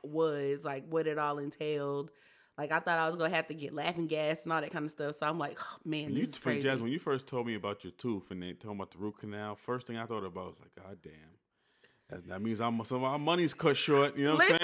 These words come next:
Speaker 1: Listen.
Speaker 2: We might have to skip a couple meals this
Speaker 1: Skip
Speaker 2: week.
Speaker 1: a couple of meals, skip a
Speaker 2: I'm
Speaker 1: couple
Speaker 2: like,
Speaker 1: of trips.
Speaker 2: "Fuck."
Speaker 1: Yeah, 'cause the first time I had to pay, like, eight hundred dollars for the first initial, for the first initial trip. Because my insurance didn't cover everything, but I figured, I found out it was because,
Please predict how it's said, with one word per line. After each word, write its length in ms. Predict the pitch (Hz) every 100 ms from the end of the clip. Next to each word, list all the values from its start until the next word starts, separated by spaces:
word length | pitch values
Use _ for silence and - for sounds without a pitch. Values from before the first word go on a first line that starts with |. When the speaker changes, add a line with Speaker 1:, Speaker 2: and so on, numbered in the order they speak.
| 175
Speaker 1:
Listen. 80 | 151
Speaker 2:
We 60 | 160
might 140 | 156
have 100 | 147
to 60 | 131
skip 260 | - 180
a 40 | -
couple 240 | 180 170
meals 460 | 170 202 190 156 139
this 140 | 143
Speaker 1:
Skip 100 | 214
Speaker 2:
week. 160 | - 294
Speaker 1:
a 40 |
couple 340 | 359 349 349
of 80 | 349
meals, 400 | 320 339 294 349
skip 180 | 330 403
a 40 | 349
Speaker 2:
I'm 60 |
Speaker 1:
couple 240 | - - 269
Speaker 2:
like, 100 | 269
Speaker 1:
of 80 | -
trips. 160 | 440
Speaker 2:
"Fuck." 320 | 208 220 - - - -
Speaker 1:
Yeah, 160 | 247 320
'cause 200 | 370 285
the 140 | 240
first 460 | 247 240 269 294 -
time 360 | 285 330 320 247
I 60 |
had 160 | 254 247
to 60 |
pay, 180 | 240 262
like, 160 | 240 202
eight 200 | 208 226
hundred 240 | 254 247
dollars 520 | 254 269 269 220 226 233
for 140 | 214
the 80 | 226
first 340 | 226 233 226
initial, 680 | 220 220 233 226 220 214 196
for 140 | - 220
the 80 |
first 240 | 214 226 233
initial 360 | 220 220 247
trip. 460 | 226 339 359 175 - _ _ _ _ _ _ _ -
Because 340 | 208 208 226 220
my 180 | 214
insurance 420 | 202 214 277 294 233
didn't 180 | 208 214
cover 180 | 247
everything, 680 | 220 196 - 170 170 185 -
but 200 | 175 185
I 120 | 165 175
figured, 340 | - 226 202
I 100 | 175
found 320 | 180 190 180 190
out 180 | 208
it 40 | 170
was 140 | 165
because, 640 | 170 165 175 165 165 160